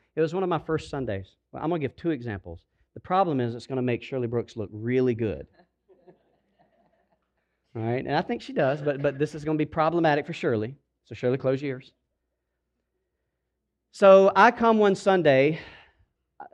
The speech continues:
I'm a hot mess when it comes to my son. We had just moved here, and he was, he was little, and he was sick, and he was throwing up.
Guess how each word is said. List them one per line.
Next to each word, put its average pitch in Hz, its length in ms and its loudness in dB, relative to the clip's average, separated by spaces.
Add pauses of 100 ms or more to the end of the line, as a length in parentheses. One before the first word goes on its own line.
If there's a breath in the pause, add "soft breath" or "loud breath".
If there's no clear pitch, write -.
(120)
I'm 202 200 0
a 190 40 4
hot 180 240 4
mess 160 300 4
when 147 100 -2
it 135 60 -2
comes 139 240 -2
to 131 80 -6
my 127 120 -2
son. 120 340 -4
We 160 100 2
had 156 100 0
just 160 240 0
moved 143 240 -2
here, 113 320 -4 (720)
and 139 240 0
he 156 140 2
was, 143 200 0
he 143 120 -2
was 147 160 -2
little, 113 360 -2
and 123 160 -6
he 131 100 -2
was 123 200 -4
sick, 139 260 -4
and 127 60 -6
he 123 80 -2
was 110 140 -6
throwing 110 340 -6
up. 107 240 -6